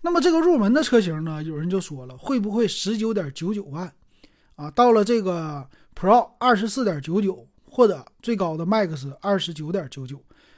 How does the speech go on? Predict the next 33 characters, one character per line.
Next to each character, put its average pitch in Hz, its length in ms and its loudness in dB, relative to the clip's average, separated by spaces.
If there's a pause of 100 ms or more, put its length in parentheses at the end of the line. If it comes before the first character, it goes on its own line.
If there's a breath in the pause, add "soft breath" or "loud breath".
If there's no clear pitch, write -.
(180 soft breath)
这 311 100 -2
个 277 240 6 (180)
定 285 220 4
价 302 240 4
呢， 175 160 0
其 247 160 -6
实 214 160 0
就 240 100 -2
和 220 520 0 (380 soft breath)
红 262 280 4
米 294 180 4
手 233 180 4
机 165 200 -2
类 190 160 2
似， - 260 -6 (100)
一 302 180 0
九 233 160 4
九 202 200 4
九、 190 140 0
二 220 220 0
四 214 180 0
九 180 240 0
九、 - 280 -2
<laughs> - 120 -20
二 220 400 2
九 190 160 2
九 185 180 2
九 185 220 -4
这 196 140 2
种 170 160 -6
的 175 100 -6
感 147 220 -10
觉。 131 200 -20